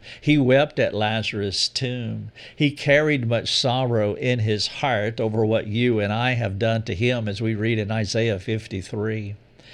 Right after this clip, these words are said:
He never overlooked the problem of sin, and I'm not asking you to. He never overlooked the complexities of sinfulness and how it disrupted the divine community of Father, Son, and Spirit.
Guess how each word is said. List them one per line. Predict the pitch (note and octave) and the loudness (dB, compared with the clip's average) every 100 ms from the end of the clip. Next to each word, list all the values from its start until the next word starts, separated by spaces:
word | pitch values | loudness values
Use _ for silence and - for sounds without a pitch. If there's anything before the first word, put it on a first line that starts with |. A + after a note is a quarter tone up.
| - - | -20 -4
He | F#3+ | -2
never | G#3 D#3+ A#2 - | 4 4 4 4
overlooked | A2+ G#2+ G2+ G#2+ A2 | 2 2 2 2 0
the | G#2+ | -8
problem | - G#2+ A2 A2 G#2+ | 0 0 2 0 0
of | G#2 | -2
sin, | - - B2+ C3 | 0 0 2 2
and | A2+ | 0
I'm | A2 | 0
not | A#2 A#2+ | 0 -2
asking | - A#2+ A2+ - A#2+ | -2 -2 -2 -2 -2
you | A2+ B2+ | -2 -2
to. | C3 - A2+ - - - - - - - | -4 -4 -6 -8 -10 -18 -20 -20 -20 0
He | B2 | 4
never | B2 A2+ A2+ | 6 6 6
overlooked | A2+ A2 A2 A2 - | 4 4 2 0 0
the | A#2 | -4
complexities | A2+ A2+ - C3 - A2+ G2 F#2+ | -4 -6 0 0 2 0 0 -2
of | G2 | 0
sinfulness | - B2+ A2+ - G2 G2 G2+ - | 0 0 -2 -2 -4 -2 -4 -4
and | G2+ | -2
how | A#2 A#2 | 0 2
it | A2+ G2+ | 0 0
disrupted | A2+ - A#2 A2+ A#2+ - G#2+ F#2+ | 0 0 2 2 2 0 -4 -2
the | G#2 | -2
divine | G#2 G2+ A2+ A#2 G#2+ | -2 0 0 0 -2
community | - G#2 A#2 B2 A2+ G2 F#2+ | -2 0 2 2 0 -2 -4
of | F#2+ | -4
Father, | A#2+ A2 G#2+ G2 | -2 0 0 -2
Son, | - A#2 G#2 F#2+ - - - | -2 -2 -2 -6 -12 -18 -6
and | G#2 G2+ | -4 -2
Spirit. | - - G#2+ G#2+ G2 | -4 -2 -4 -4 -6